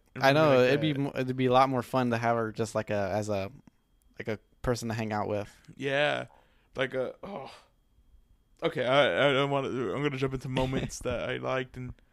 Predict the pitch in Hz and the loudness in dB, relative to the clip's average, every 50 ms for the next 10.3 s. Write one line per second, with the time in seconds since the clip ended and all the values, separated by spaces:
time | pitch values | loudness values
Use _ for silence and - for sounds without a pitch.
0 | _ - 139 139 139 135 131 127 135 135 123 - 123 135 147 165 190 226 349 - | _ 0 4 4 6 6 6 4 4 4 2 2 0 2 2 2 0 0 0 -2
1 | 139 - 131 135 135 131 131 123 - 131 127 127 123 - 127 131 - - 139 131 | -2 0 0 0 2 4 2 2 2 2 2 2 2 2 2 0 0 0 0 2
2 | 131 135 131 131 123 123 120 117 - 139 131 127 123 - 135 135 135 131 - 143 | 2 2 2 0 -2 -2 -4 -6 -4 -4 -4 -4 -2 -2 -2 -2 -2 -2 -2 -2
3 | 135 135 - 262 269 269 269 262 254 247 240 240 233 - - - - - - - | 0 2 2 4 4 4 4 4 4 6 6 4 4 2 -2 -8 -12 -8 -4 -2
4 | 202 208 208 202 196 196 196 - 208 196 190 190 170 - 196 190 185 175 160 160 | 0 0 0 2 2 0 0 0 -2 -2 -2 -2 -2 0 0 0 0 0 2 2
5 | 156 151 151 143 - - - 147 151 156 143 147 - - 147 139 139 139 135 135 | 2 2 2 0 -2 -2 2 2 2 2 0 -2 -4 -2 0 2 2 2 2 0
6 | 135 135 131 - 151 139 135 131 - 143 139 139 143 143 139 - - 135 131 135 | -2 -6 -6 -8 -8 -8 -10 -8 -4 -2 -2 -2 -2 -4 -10 -10 -8 -8 -6 -6
7 | 139 147 147 - - 139 139 143 143 - - 381 - - - - - - - 165 | -8 -10 -10 -6 -4 -2 0 2 2 4 4 4 4 4 2 -2 -4 -4 0 0
8 | 185 196 - 180 151 - 180 196 208 196 117 - - 170 185 151 143 - - - | 0 2 0 -2 -2 2 6 6 6 6 6 6 6 6 6 6 4 2 -2 -10
9 | - - - 208 202 185 175 196 175 180 180 196 220 233 196 170 170 190 185 170 | -18 -6 2 6 8 8 8 8 6 2 0 -2 -2 -4 -4 -4 -6 -6 -6 -6
10 | 143 - 143 131 - | -6 -4 -4 -4 -4